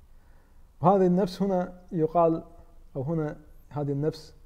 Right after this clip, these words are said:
يتاح لها ويفتح عليها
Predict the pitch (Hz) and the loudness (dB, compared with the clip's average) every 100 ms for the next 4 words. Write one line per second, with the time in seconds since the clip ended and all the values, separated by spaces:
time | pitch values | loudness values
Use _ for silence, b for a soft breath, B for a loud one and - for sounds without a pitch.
0 | - - - - - 139 135 170 147 - | -20 -20 -20 -14 -6 -4 0 0 0 -4
1 | 147 131 123 120 - - - - - - | -6 -6 -10 -18 -20 -20 -20 -20 -20 -20
2 | - - - - - - 143 185 185 156 | -20 -20 -20 -20 -20 -4 2 2 2 -2
3 | - 139 147 131 117 | -2 -2 -2 -2 -6